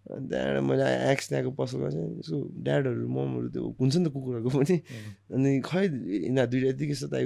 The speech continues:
Speaker 1: कुकुर, जिमको ब्यागमा ढ्याङ्ग हालेर अनि घर लिएर गएर, होइन। अब म घरबाट पनि निस्किदिएको नि त्यस्तो, अन्त अब ला, कुकुर राख्नु मिल्दैन यस्तो भन्दाखेरि, होइन। And I was like, "You know what?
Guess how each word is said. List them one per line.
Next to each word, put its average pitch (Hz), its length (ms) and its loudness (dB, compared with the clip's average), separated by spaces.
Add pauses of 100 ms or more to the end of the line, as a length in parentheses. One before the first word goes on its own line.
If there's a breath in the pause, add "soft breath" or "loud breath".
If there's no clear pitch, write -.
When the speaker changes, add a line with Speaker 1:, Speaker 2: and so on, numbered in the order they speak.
Speaker 1:
कुकुर, 76 180 -4 (680)
जिमको 123 320 2
ब्यागमा 131 320 -2
ढ्याङ्ग 165 320 6
हालेर 131 480 2
अनि 135 180 4 (460 loud breath)
घर 117 160 2
लिएर 120 220 4 (100)
गएर, 127 320 4
होइन। 127 280 6 (800)
अब 131 160 4
म 156 60 8
घरबाट 127 480 8
पनि 180 160 4 (100)
निस्किदिएको 156 480 8
नि 185 160 10
त्यस्तो, 151 300 4
अन्त 147 100 -2
अब 143 220 -2
ला, - 60 -8 (200)
कुकुर 131 240 -2
राख्नु 135 220 0
मिल्दैन 135 240 2
यस्तो 139 180 -4
भन्दाखेरि, 135 380 -2
होइन। 160 120 0 (560 soft breath)
And - 60 -6
I 139 80 2
was 135 100 2
like, 143 140 4
"You 156 80 4
know 170 160 2
what? 180 240 0